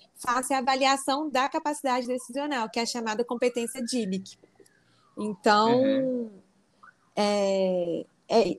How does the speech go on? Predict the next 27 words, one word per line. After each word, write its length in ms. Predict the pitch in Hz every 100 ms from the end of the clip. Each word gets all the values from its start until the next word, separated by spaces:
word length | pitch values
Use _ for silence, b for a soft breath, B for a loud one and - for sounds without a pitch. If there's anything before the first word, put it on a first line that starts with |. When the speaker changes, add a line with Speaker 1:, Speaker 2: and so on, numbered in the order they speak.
| -
Speaker 1:
no 120 | 233
Brasil, 260 | 214 233 233
só 80 | 277
que 60 | 277
no 60 |
Brasil 220 | 294 285 294
a 40 |
gente 200 | 294 285
não 180 | 320 427
tem 240 | - 311
uma 120 | 320
legislação 800 | 247 226 220 208 202 - 190 180 202
específica 680 | 226 247 240 262 262 -
pra 260 | - 220 202
isso. 400 | 170 170 - - B B B _
E 120 | 220
aí 160 | 226 247
eu 100 | 262
entendo 680 | 320 - 294 320 302 233 - - -
que 80 | 254
fica 240 | 269 277
muito 240 | 277 320
difícil 380 | - 339 285 -
pro 100 | 285
profissional 540 | 269 262 - 226 214 196
de 100 | -
saúde 760 | 214 196 233 320 330 226